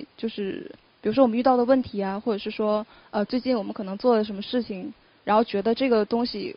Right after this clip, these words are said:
为什么我们觉得很好，但是却没有人来买单，所以这个分-，内部分享也是很重要的一环。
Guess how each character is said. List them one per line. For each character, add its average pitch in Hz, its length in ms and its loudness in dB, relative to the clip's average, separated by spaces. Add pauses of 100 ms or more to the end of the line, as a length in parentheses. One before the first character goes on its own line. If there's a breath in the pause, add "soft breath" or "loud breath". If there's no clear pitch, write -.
为 294 140 4
什 247 100 2
么 262 80 6
我 226 160 2
们 196 140 -4
觉 226 120 -2
得 202 80 -2
很 208 200 -8
好， 220 200 -6
但 226 120 0
是 233 60 0
却 233 120 -2
没 214 100 -4
有 208 80 -2
人 196 120 -4
来 202 100 -4
买 196 160 -8
单， 190 260 -8 (480 soft breath)
所 240 80 2
以 233 40 2
这 277 100 0
个 262 80 2
分-， 269 180 0
内 302 140 6
部 277 80 2
分 311 160 6
享 247 120 0
也 196 60 -4
是 226 60 -4
很 202 140 -6
重 247 120 2
要 220 100 2
的 202 60 -6
一 190 120 -6
环。 196 260 -8